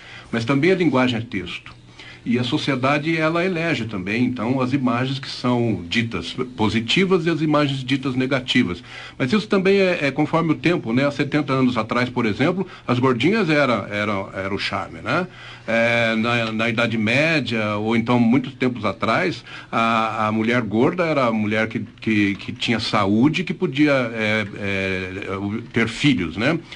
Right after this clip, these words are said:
Mulher magra era, era desprezada porque podia, é, não aguentar a vida de mãe e ter filhos, et cetera. Hoje não, hoje é o contrário, quer dizer,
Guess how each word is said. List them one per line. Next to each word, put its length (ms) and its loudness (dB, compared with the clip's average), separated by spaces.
Mulher 240 2
magra 320 2
era, 280 2
era 340 -4
desprezada 760 -2
porque 240 -6
podia, 560 0
é, 260 -4
não 300 4
aguentar 760 2
a 140 -6
vida 580 0
de 140 -6
mãe 680 0
e 180 -6
ter 200 -2
filhos, 380 0
et 100 -4
cetera. 340 -2
Hoje 360 4
não, 260 2
hoje 400 -2
é 80 -4
o 80 -2
contrário, 540 0
quer 80 -2
dizer, 260 -4